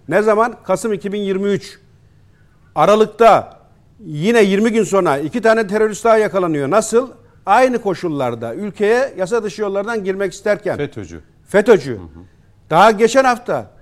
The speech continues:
Speaker 1: dört tane fetö ter-, firarisi Edirne sınırda, hudutta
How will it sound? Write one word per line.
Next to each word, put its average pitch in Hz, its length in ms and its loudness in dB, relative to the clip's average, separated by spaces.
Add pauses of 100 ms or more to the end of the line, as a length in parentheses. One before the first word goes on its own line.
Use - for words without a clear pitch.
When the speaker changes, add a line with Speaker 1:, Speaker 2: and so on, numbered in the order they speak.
(160)
Speaker 1:
dört 233 320 2
tane 214 260 0
fetö 214 300 -4
ter-, 208 320 -6
firarisi 196 720 -2 (680)
Edirne 180 520 0 (340)
sınırda, 214 880 0 (420)
hudutta 233 680 -2